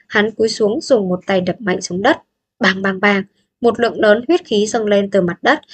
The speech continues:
biến thành một kết giới bao bọc hắn ta. Lưỡi kiếm khí sắc nhọn như răng nanh đâm vào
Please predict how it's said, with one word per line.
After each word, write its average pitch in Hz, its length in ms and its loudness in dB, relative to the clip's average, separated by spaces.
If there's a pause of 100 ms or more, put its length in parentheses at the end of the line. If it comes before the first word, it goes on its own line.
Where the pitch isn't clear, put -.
(220)
biến 233 200 2
thành 208 360 -4
một 208 200 0
kết 330 180 2
giới 190 320 2
bao 202 200 -4
bọc 175 160 -6
hắn 180 160 -8
ta. 214 320 0 (420)
Lưỡi - 220 2
kiếm 214 180 -2
khí 208 180 0
sắc 320 240 -6
nhọn 240 220 -2
như 208 220 -2
răng 196 220 -2
nanh 190 240 -2 (200)
đâm 190 260 0
vào 175 180 -2